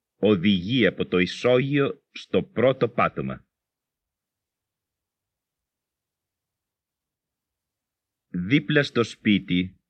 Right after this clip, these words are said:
είναι το γκαράζ. Πίσω από το σπίτι υπάρχει ένας μεγάλος κήπος με πρασιά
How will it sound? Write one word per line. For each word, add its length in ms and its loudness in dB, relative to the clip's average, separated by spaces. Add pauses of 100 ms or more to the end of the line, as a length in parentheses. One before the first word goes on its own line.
(180)
είναι 520 2 (100)
το 160 2
γκαράζ. 600 4 (1300)
Πίσω 360 0
από 180 -2
το 120 -4
σπίτι 680 -4 (360)
υπάρχει 880 0
ένας 420 2
μεγάλος 720 0
κήπος 640 -6 (320)
με 240 0
πρασιά 800 -2